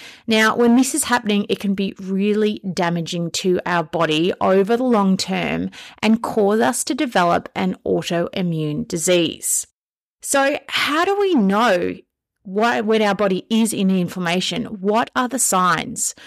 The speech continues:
Well, it can turn up in various different ways. You may experience things like joint pain, feeling tired, poor sleep, uh, lack of energy or lethargy.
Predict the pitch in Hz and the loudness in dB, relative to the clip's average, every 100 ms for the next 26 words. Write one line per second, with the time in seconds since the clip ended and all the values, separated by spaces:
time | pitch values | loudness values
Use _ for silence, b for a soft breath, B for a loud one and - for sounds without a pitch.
0 | B B - 262 320 349 - 240 277 269 | B B 0 2 4 2 -2 0 2 2
1 | 277 311 392 427 392 277 202 190 190 - | 0 0 0 0 0 2 2 4 2 0
2 | 185 160 180 175 185 165 156 - - - | -4 -4 -4 -4 0 0 0 -4 -6 -2
3 | 226 226 220 220 247 - - - 196 196 | 2 4 6 4 2 0 -6 -6 -2 0
4 | 185 - 185 175 170 196 208 - - _ | -2 -4 -4 -4 -2 0 0 -2 -12 _
5 | _ - 175 - - 180 180 262 277 b | _ -4 -2 -2 -4 -2 0 -2 -6 b
6 | b b b _ _ 202 185 196 - - | b b b _ _ 2 4 2 0 0
7 | 170 170 180 - - - _ _ _ _ | 2 2 0 -2 -10 -14 _ _ _ _
8 | - 196 190 - 170 175 254 - - _ | 2 2 2 -2 0 0 0 -6 -20 _
9 | b b - 170 165 165 185 190 - 196 | b b -10 -4 -2 -2 -2 -2 -2 -4
10 | 190 185 180 214 233 165 165 - 165 156 | 0 0 0 0 0 0 -4 -2 0 0
11 | 165 202 214 | 0 -4 -6